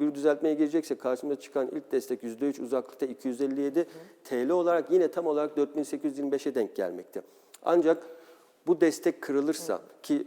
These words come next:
Speaker 1: bunlar haftalık destek olduğu için bir iki gün içeride kırılır, haftalık kapanışa kadar tekrar toplayabilir sonuçta.
Speaker 2: Doğru.
Speaker 1: Eğer ki burası kırılırsa bizim test etmeye gideceğimiz yer büyük ihtimal bir önceki şuradaki örnekte olduğu gibi yüz aylık hareketli ortama ya da onun hemen üstündeki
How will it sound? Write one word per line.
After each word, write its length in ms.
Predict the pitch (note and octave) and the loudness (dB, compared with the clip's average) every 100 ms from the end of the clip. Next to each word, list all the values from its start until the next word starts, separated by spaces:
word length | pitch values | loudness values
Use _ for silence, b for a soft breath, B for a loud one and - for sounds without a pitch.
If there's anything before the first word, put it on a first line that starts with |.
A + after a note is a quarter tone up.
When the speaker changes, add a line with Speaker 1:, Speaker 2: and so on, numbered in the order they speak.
| - | -6
Speaker 1:
bunlar 280 | C3 C#3+ D3 | -2 2 2
haftalık 440 | B2+ B2+ D#3 E3 - | 0 -2 -2 -2 -2
destek 360 | C#3 D#3 - | -2 -2 0
olduğu 200 | C#3+ D3 | 0 0
için 360 | G3+ - B2 A#2 | -6 -6 -4 -2
bir 100 | B2+ | -2
iki 260 | C#3 F#3 | -4 -2
gün 100 | E3 | 2
içeride 420 | D3+ - C3+ B2+ B2 | 2 0 -4 -4 -6
kırılır, 400 | E3 D#3+ D#3 - | -4 -2 -2 -2
haftalık 420 | B2+ - E3 D#3+ | -4 -2 -2 -2
kapanışa 380 | - D3+ D3 E3 | -2 -2 -2 -4
kadar 280 | D#3 D#3+ F#3 - | -4 -4 -6 -2
tekrar 420 | A#3+ A#3 A#2+ A2 | -2 0 -2 -4
toplayabilir 520 | G#2+ - G#2+ G2 G2+ G2 | -8 -10 -6 -6 -8 -10
sonuçta. 500 | - G2+ - F3+ F3 | -10 -10 -6 -8 -6
Speaker 2:
Doğru. 160 | F3 D3+ | -8 -6
Speaker 1:
Eğer 240 | B2 D#3+ G3 | 0 0 0
ki 120 | F3 | 4
burası 300 | F#3 F3 F3+ | 4 4 2
kırılırsa 480 | F3 F#3+ G#3 D#3+ D3 | 2 2 2 0 0
bizim 260 | D#3+ D#3+ | 0 -2
test 340 | D#3 F#3 F3+ E3+ | 0 0 0 -2
etmeye 340 | - D3 C#3+ | 2 4 4
gideceğimiz 600 | C#3 C#3+ C#3 D3 D3 B2+ | 2 -4 -2 0 0 2
yer 160 | D3 E3 B - | 0 0 B -6
büyük 160 | F3+ E3 | -4 -2
ihtimal 300 | F3 D#3+ D3 | 4 4 6
bir 100 | F3 | 6
önceki 340 | D#3 D3 - | 6 0 -6
şuradaki 460 | - D#3 C#3+ C#3+ D3 | -8 -6 -2 0 4
örnekte 360 | C#3+ C#3+ C#3+ D3+ | 4 4 2 0
olduğu 340 | D3 D3+ D#3 | 2 0 0
gibi 240 | A#2+ D#3 D#3+ B - | 0 -4 -6 B -8
yüz 180 | E3+ D#3 | 0 4
aylık 280 | C#3+ C#3 | 4 2
hareketli 420 | C#3 C#3+ C#3 - E3 | -2 -2 -4 0 0
ortama 300 | D3 C#3 C#3 | 0 -2 0
ya 140 | C3+ | 0
da 80 | C3 | 0
onun 180 | C#3 C3+ | -2 -2
hemen 320 | G3 A3 G3 | -4 -2 -2
üstündeki 720 | D#3 - C#3 A#2+ A#2 E3 | -4 -4 -4 -2 0 0